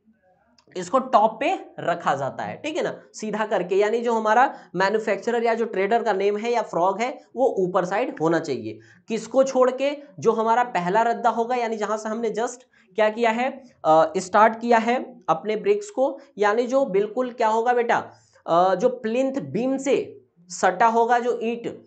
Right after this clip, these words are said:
यानी जो रद्दा होगा और जो हमारी छत पे जाएगा। ध्यान से समझेंगे सर, ये हमारा प्लिंथ बीम है, ध्यान से समझेंगे। आप ये कह रहे हैं सर ये प्लिंथ बीम है, प्लिंथ को बांध दिया है, हमने बताया है आपको चैप्टर नंबर फर्स्ट में।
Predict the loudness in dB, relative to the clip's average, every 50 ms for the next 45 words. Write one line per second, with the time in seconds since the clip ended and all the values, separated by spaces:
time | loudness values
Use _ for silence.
0 | _ _ _ 2 2 2 2 0 2 2 2 2 2 0 0 4 6 6 6 6
1 | 2 2 4 2 2 2 0 -10 -20 -20 _ 2 4 6 6 6 4 0 -4 -12
2 | -14 -2 0 0 0 0 -2 0 0 0 0 -2 -6 -6 -6 -6 -6 -4 -2 -2
3 | -2 2 2 2 2 2 0 -2 -4 -4 -4 -4 -4 -4 -6 -6 -4 -4 -2 -2
4 | -2 -2 -2 -4 -6 -12 -20 _ _ _ _ -2 -2 -2 0 0 -2 -4 -2 -2
5 | -2 0 0 2 2 2 0 0 -6 -6 -6 -6 -6 -8 -8 -8 -6 -4 -4 -4
6 | -4 -4 -6 -8 -10 -16 _ _ _ -20 -20 -20 -20 _ _ -6 -2 2 2 2
7 | 2 2 0 0 0 0 0 -2 -2 -2 -2 -4 -6 -10 -14 -20 _ _ _ _
8 | _ _ _ _ _ _ _ _ -8 -2 0 0 0 -2 -2 -2 -2 2 4 4
9 | 4 4 2 0 4 6 6 6 6 2 -6 -12 -20 -20 _ _ _ _ _ _
10 | -6 -2 -2 -2 -2 -2 -4 -4 -4 -2 -4 -4 -4 -4 -4 -4 -8 -10 -12 -10
11 | -8 -6 -6 -6 -6 -4 -2 -2 -2 -2 -4 -8 -18 -20 -20 _ -18 -4 -2 -2
12 | -2 -2 -4 -6 -6 -4 -2 -2 -2 0 -2 -4 -4 -6 -6 -6 -6 -2 -2 -2
13 | -2 2 2 2 2 2 0 -6 -6 -6 -6 -8 -8 -10 -8 -6 -6 -6 -8 -6
14 | -6 -6 -6 -6 -8 -8 -8 -8